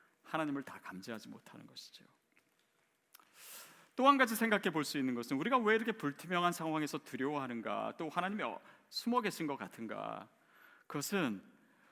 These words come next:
우리의 현실에만 너무 집착하면서 살기 때문입니다. 사실 성경에 보면 이스라엘 백성에게,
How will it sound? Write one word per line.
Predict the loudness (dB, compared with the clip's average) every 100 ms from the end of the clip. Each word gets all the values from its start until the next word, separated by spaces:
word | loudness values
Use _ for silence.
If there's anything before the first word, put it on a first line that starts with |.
| _ -6
우리의 | 2 4 4 0
현실에만 | -4 -6 0 2 2 0 -2 0 0 0
너무 | -2 -4
집착하면서 | -6 -10 -10 -8 -8 -8
살기 | -10 -10 -8
때문입니다. | -8 -10 -12 -16 -20 -20 _ _ _ _ _ _ _ _ _ _ _ _ _ -20 -20 -18 0
사실 | 2 4
성경에 | 2 4 6 6 4
보면 | 2 2 2 0 -6 -16 -20 -6
이스라엘 | 0 6 8 8
백성에게, | 4 2 0 2 2 2 0 0